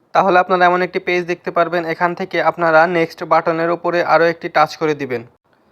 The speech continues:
সেমভাবে আপনাদেরকে পরবর্তীতে আবারও একইভাবে আরও একটি নেক্সট বাটন আসবে, সেখান থেকে নেক্সটে ক্লিক করে দিবেন। এরপর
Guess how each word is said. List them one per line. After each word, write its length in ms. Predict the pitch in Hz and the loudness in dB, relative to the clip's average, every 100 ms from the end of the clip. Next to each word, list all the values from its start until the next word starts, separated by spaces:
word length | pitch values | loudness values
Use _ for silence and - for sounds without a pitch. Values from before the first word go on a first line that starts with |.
| _ _ _ _ | _ _ _ _
সেমভাবে 420 | 160 165 170 175 | -4 2 4 4
আপনাদেরকে 440 | 170 170 165 160 | 2 -2 -4 -8
পরবর্তীতে 560 | 160 170 165 170 175 165 | -6 -4 -2 -4 -2 2
আবারও 320 | 160 160 170 | 2 2 2
একইভাবে 540 | 160 165 165 165 156 | 0 -2 -2 0 0
আরও 200 | 147 165 | 2 2
একটি 240 | 170 170 170 | 2 -2 -10
নেক্সট 320 | 165 165 - - | -6 -6 -4 -2
বাটন 240 | 165 170 | -2 0
আসবে, 260 | 160 156 165 | -4 -4 -8
সেখান 280 | 156 156 | -6 -8
থেকে 160 | 156 160 | -6 -6
নেক্সটে 360 | 156 156 - 156 | -6 -8 -10 -12
ক্লিক 260 | - 156 | -8 -10
করে 200 | - 160 | -4 -4
দিবেন। 320 | 156 156 165 | -4 -4 -4
এরপর 380 | 156 151 147 156 | -4 -8 -4 -4